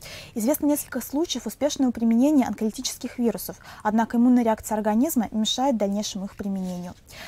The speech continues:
Биологи предположили, что иммунную реакцию, э, можно нивелировать, э, и использовать её для лечения рака, э, с, при помощи превращения, э, макрофагов в троянских коней, которые будут защищать вирусные частицы.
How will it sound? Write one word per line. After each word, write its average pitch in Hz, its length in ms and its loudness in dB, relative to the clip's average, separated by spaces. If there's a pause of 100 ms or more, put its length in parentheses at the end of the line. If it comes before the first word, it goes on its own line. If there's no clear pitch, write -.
(220)
Биологи 277 380 4
предположили, 277 840 2
что - 240 0
иммунную 254 480 6
реакцию, 240 640 0 (260)
э, 202 100 0
можно 277 280 4
нивелировать, 262 840 2
э, 208 300 4 (100)
и 226 140 0
использовать 294 560 -4
её 254 160 2
для 226 160 0
лечения 285 460 4
рака, 202 420 0 (260)
э, 196 300 2 (500)
с, 226 100 -8
при - 160 -12
помощи 233 260 0
превращения, 311 720 0
э, 196 540 0
макрофагов 214 480 0
в - 40 -16
троянских 247 460 0
коней, 254 380 4 (180)
которые 214 320 0
будут 202 180 0
защищать - 720 -6 (100)
вирусные 233 380 2
частицы. - 600 -10